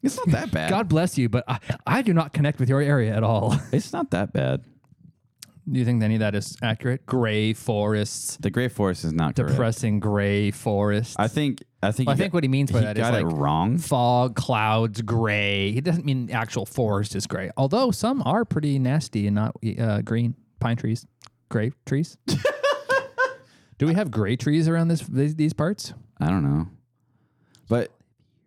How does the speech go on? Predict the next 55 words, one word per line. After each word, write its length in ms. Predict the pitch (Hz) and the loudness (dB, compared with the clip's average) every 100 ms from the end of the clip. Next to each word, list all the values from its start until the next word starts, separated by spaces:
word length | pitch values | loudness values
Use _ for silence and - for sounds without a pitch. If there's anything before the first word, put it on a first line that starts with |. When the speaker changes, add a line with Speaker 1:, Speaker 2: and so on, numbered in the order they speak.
| _ _ _ | _ _ _
Speaker 1:
the 100 | 107 | -2
thing 220 | 107 170 180 | -2 0 0
is, 360 | 117 98 - - | 0 -4 -10 -2
Speaker 2:
We 80 | 143 | 0
have 100 | 180 | 0
lots 160 | 214 | 0
of 80 | 123 | -2
pine 260 | - 120 127 | 0 0 2
trees 240 | 135 110 | 2 2
and 100 | 95 | 2
Speaker 1:
the 40 | 107 | 2
Speaker 2:
le-, 40 | |
Speaker 1:
thing 160 | 139 175 | 0 0
is, 100 | 120 | 0
it's, 120 | 117 | 0
Speaker 2:
leafy 120 | 107 117 | 0 0
Speaker 1:
it, 40 | |
Speaker 2:
trees. 180 | - - | -2 -2
Speaker 1:
I, 180 | 107 139 - | 0 0 0
I 180 | 127 120 | 0 0
can, 320 | - 127 107 - | 0 0 0 -2
I 80 | |
can, 400 | 113 131 113 78 - - _ _ _ _ | 0 0 0 -2 -6 -18 _ _ _ _
him 220 | 110 151 170 | 0 0 0
saying 480 | - 127 123 110 | -2 0 2 2
some 220 | 98 104 107 | 0 2 2
of 120 | 107 | 2
it 140 | 85 78 | 2 2
made 300 | 90 101 - | 2 2 0
sense, 380 | 117 120 - | 0 0 -2
but 240 | - 95 - | -4 -4 -2
the 120 | 90 | -4
gray 380 | 78 92 92 98 | 0 0 2 0
trees 380 | - 95 95 85 | -2 0 0 -2
does 240 | - - | -8 -2
not, 360 | 87 87 - - | 0 0 -2 -6
because 420 | - 90 85 73 | -2 0 0 -2
it's 100 | 76 | 0
Speaker 2:
Gray 180 | 120 120 | 2 2
Speaker 1:
mo-, 40 | |
Speaker 2:
forests. 640 | - 117 98 87 - - - | 0 0 0 -4 -12 -8 -4
Speaker 1:
a 60 | |
gray 220 | 90 98 95 | 0 0 0
forest. 500 | - 90 101 110 92 | 0 0 2 0 -2
There's 140 | 95 | -2
no 60 | 101 | 0
such 260 | 104 98 | -2 -2
thing 120 | 92 | 0
as 80 | 90 | 0
a 40 | 87 | -2
gray 400 | 73 71 80 78 | -2 0 0 0
forest. 480 | - 76 65 - | -2 -2 -2 -4
It's 100 | 78 | -4
just 240 | 92 - - | -4 -6 -6
fog. 480 | - 78 69 62 | -4 -2 -2 -6